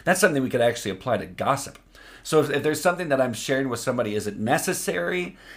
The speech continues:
Is it beneficial? And is it true? I think there's something to those questions. And we all like gossip. We don't like to be gossiped about, but to hear the story from other people,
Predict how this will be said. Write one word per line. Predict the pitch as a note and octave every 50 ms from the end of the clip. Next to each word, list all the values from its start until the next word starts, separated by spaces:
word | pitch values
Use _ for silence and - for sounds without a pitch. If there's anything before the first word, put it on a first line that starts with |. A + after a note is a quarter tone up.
| -
Is | - A2 G#2+
it | G#2+ G#2 G#2 -
beneficial? | - B2 B2 C3+ B2+ - - - - A#2+ B2+ - - - F3
And | D#3+ C3+
is | B2+ G#2+
it | A2 -
true? | - - - - - - D#3 D3+ G#2+ - - - - _ _ -
I | - A#2
think | D3 D3+ C3 A2
there's | B2+ B2+ - -
something | - D3+ D3+ D3+ C3+ A2
to | - - - D#3+ D#3+
those | C#3+ A#2+ A2+ G#2+ -
questions. | - - D3+ D3 - - G#2+ G#2 G#2 - - - - - - - -
And | - D#3+ F3
we | F3 F3
all | - E3 F#3 F#3+ G3+ G3+
like | D#3 C3 B2 B2+ A2+ - - - G#2 G2
gossip. | A2 A#2 A2+ - - - - - - -
We | B2
don't | A#2 B2+ -
like | A#2 A2+ -
to | G2
be | G#2+ G2+
gossiped | - G#2+ G#2+ A2 - - F#2 -
about, | F2 E2 E2 A#2+ C#3+ D3+ A#2+ A2 G#2+ -
but | A2 G2+
to | A2
hear | G2+ C3 D3
the | G#2 F#2
story | - - - - - E3+ D#3+ C#3 A#2 G#2+ G#2+
from | G#2+ - G#2+
other | G2+ G2+ F#2+ F#2+
people, | G2 - - - - G#2 F#2+ -